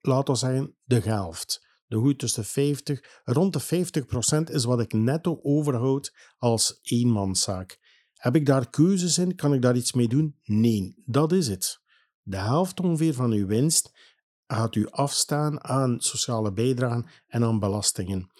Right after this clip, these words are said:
Behalve uitzonderlijke gevallen die echt laag uitkomen. Werk ik daarentegen met een vennootschap, dan heb ik honderd bijvoorbeeld. Stel, mijn winst is lager dan honderdduizend euro belastbaar,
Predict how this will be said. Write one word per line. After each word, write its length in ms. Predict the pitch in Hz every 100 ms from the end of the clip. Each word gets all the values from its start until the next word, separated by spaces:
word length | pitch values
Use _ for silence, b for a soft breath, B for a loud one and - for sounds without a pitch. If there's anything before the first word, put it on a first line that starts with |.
| b _
Behalve 420 | 95 95 127 110
uitzonderlijke 540 | 107 - 127 123 110 107
gevallen 380 | 98 117 120
die 120 | 104 101
echt 320 | 104 - -
laag 340 | 101 113 -
uitkomen. 680 | 117 110 98 - 92 82 82 _ _ - B B B B B
Werk 280 | - 147 202
ik 140 | 240 208
daarentegen 500 | 190 135 117 123 123
met 160 | 117
een 60 | 107
vennootschap, 540 | 110 120 151 - 202
dan 120 | 135
heb 140 | 120 110
ik 220 | 110 - _ _
honderd 680 | - 95 110 139 180 - -
bijvoorbeeld. 560 | 170 175 196 208 208 -
Stel, 600 | - - 185 175 131 -
mijn 340 | - 135 131 127
winst 320 | 143 151 -
is 160 | 117 120
lager 320 | 135 127 120
dan 180 | 113 98
honderdduizend 840 | 127 151 120 - 110 107 101 98
euro 420 | - 131 113 95
belastbaar, 960 | 87 98 131 160 175 180 175 - -